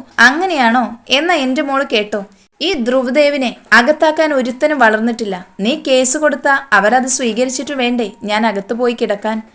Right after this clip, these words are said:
ഇതും പറഞ്ഞവൻ അവളുടെ സാരിത്തുമ്പിൽ പിടിച്ച് തന്നോട് അടുപ്പിച്ചു. അവൾ അവൻ്റെ നെഞ്ചിൽ ഇടിച്ചു നിന്നു. ഇടുപ്പിൽ അവൻ്റെ കൈകൾ അമർന്നതും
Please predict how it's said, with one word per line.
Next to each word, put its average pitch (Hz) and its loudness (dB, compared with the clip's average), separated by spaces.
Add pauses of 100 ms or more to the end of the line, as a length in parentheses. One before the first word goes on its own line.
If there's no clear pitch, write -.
(340)
ഇതും 330 2
പറഞ്ഞവൻ 311 2 (120)
അവളുടെ 247 2
സാരിത്തുമ്പിൽ 254 2
പിടിച്ച് 240 -6
തന്നോട് 208 -2
അടുപ്പിച്ചു. 196 -4 (440)
അവൾ 269 8
അവൻ്റെ 285 2
നെഞ്ചിൽ 269 -2
ഇടിച്ചു 196 -4
നിന്നു. 202 -2 (480)
ഇടുപ്പിൽ 285 -2
അവൻ്റെ 254 4
കൈകൾ 262 2
അമർന്നതും 240 0